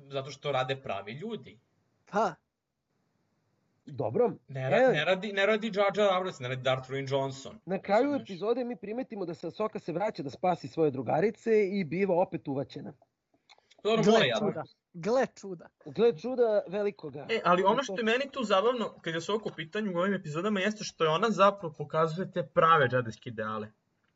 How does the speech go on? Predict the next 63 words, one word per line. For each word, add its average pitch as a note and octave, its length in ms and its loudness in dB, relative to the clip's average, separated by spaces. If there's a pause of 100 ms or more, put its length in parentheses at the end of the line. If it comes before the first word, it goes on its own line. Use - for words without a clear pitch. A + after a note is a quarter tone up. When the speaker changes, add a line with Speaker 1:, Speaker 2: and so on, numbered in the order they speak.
Speaker 2:
Da, F3 120 -2
Speaker 3:
E, F#3+ 40 2
a - 20 2
Speaker 2:
onako F#3+ 240 -2
Speaker 3:
to G#3+ 60 0
je, B3 40 4
Speaker 2:
kako C#4 120 0
bi F#3 100 -8
Speaker 3:
to G#3+ 60 -4
je - 20 2
ono B3 100 4
Speaker 2:
trebalo. C4+ 120 -4
Speaker 3:
što - 120 -10
je G3 60 -4
problem E3 440 -8
u A#2+ 60 -12
stvari A#2+ 280 -14
sa - 140 -16
njom. A#2 260 -12 (160)
Speaker 1:
I F3 160 -4
to B3 80 -2
u C4 80 -2
trenutku A3+ 400 0
kada F#3+ 280 8
ih - 180 -2
je D#3+ 60 -8
napustila. B2+ 540 -6 (600)
Speaker 3:
Da, C3+ 360 -10 (300)
ali D3+ 200 -4
kako F#3 160 -8
se G3 80 -4
je A3+ 80 0
pokazivala A#3+ 460 -2
je C#4 60 6
ona B3+ 120 6
te A#3+ 140 -6
iste G#3+ 220 -6
ideale F#3 400 0
i D#3 60 -4 (340)
dok D3 240 -8
je D#3 60 0
bila D#3 280 -2
Speaker 1:
Ne, A#3 60 6
Speaker 3:
sa A3 120 4
džedajima, A3 600 0
Speaker 1:
slažem A3 420 2
Speaker 3:
ali E3 180 -2
Speaker 1:
se. D#3+ 100 -4
Speaker 3:
ne A3 80 4
na A#3 80 4
tom G#3 200 0
nivou. D3 420 -4 (280)
Ne F#3 140 0
na A#3 100 4
tom A3 220 2
nivou, E3+ 260 -2
ne G3+ 120 0
toliko G#3 340 -4
izraženo C#3+ 480 -4
kao D3 160 -4
što C3+ 140 -8
ih C3 100 -8
sad C3 180 -2